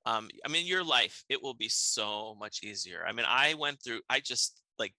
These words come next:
strip so many screw heads before I learned,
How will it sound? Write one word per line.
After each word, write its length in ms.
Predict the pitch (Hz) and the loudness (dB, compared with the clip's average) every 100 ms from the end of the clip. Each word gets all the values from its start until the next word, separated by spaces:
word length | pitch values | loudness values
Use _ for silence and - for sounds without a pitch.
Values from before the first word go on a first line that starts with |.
| _ _ _ _ | _ _ _ _
strip 480 | - - - 135 - | -2 -2 0 -2 0
so 240 | - 131 135 | 2 2 0
many 160 | 120 | -2
screw 440 | 117 - 120 120 117 | -2 -4 -6 -6 0
heads 540 | 104 101 98 92 - - | 2 2 2 0 -2 -2
before 300 | 117 120 110 | -8 -2 0
I 120 | 107 | 0
learned, 540 | 110 107 101 95 95 | -2 -6 -6 -8 -14